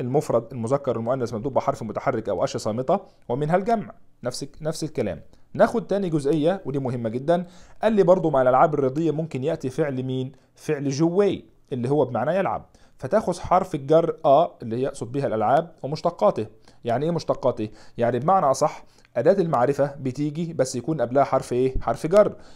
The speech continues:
فحرف الجر لو دخل على أداة المعرفة لو بيبقى أو. طب حرف الجر لو دخل على أداة المعرفة لا بيبقى آ لا. طب حرف الجر لو دخل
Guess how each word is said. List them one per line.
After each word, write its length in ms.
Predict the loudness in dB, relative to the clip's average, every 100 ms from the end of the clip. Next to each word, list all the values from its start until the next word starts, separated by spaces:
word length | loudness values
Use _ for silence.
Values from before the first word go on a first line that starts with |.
| -14
فحرف 380 | -6 0 0 0
الجر 300 | 4 4 4
لو 140 | 2
دخل 240 | 2 2 0
على 220 | 0 -2
أداة 140 | -4
المعرفة 400 | -2 0 0 0
لو 300 | 0 0 0 -8 -6
بيبقى 380 | -6 -2 -2 0
أو. 240 | -2 -4 -10 -20 _ _
طب 100 | -20 -18
حرف 300 | 0 0 2
الجر 200 | 2 4 4
لو 60 |
دخل 240 | 4 2 2
على 100 | 0
أداة 120 | -2
المعرفة 400 | 0 0 2 2
لا 280 | 2 2 -2 _ -6
بيبقى 440 | 0 2 6 6
آ 40 |
لا. 300 | 8 6 4 -4 -20 -20 -20 -10
طب 120 | -10
حرف 280 | 0 0 0
الجر 240 | 2 4
لو 80 | 4
دخل 360 | 2 2 0